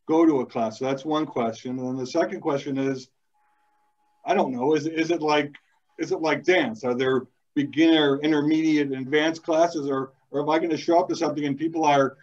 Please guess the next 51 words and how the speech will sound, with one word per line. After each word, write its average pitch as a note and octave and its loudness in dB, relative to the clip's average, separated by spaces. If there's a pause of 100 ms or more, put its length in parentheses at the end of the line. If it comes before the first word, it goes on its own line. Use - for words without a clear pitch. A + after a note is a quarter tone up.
(140)
you D3+ -6
know, D3 -2
putting E3+ 4
their E3 0
legs D3+ 0
behind D#3 4
their D#3 2
heads, D#3+ 6
you D3+ -4
know, D3 4
and, - 4 (320)
you D#3+ 0
know, D#3+ 0
bending E3+ 0
all E3 6
over? F3+ 4
I'm E3 2
like, D#3 2
"What E3+ 2
am F#3 -2
I G3+ 8
gonna G#3 4
do E3 8
here? E3 6
I E3+ 8
could E3 -4
barely, F3 0
you F3 -4
know, D#3+ -2
bend E3 0
over E3+ 0
and E3 -4
touch E3+ -4
my D#3 -10
toes." D3+ -6 (400)
I D#3 2
don't F3+ 2
know, E3 -2 (140)
<laughs> D3 -4
you - -4
know, D3 0
what D#3+ 0
would D3+ 0
be E3 2
appropriate D#3+ -2
for C3+ -10
somebody C#3+ -6
who C3+ -6
hasn't C#3+ -4
experienced A#2+ -10
yoga? G#2 -14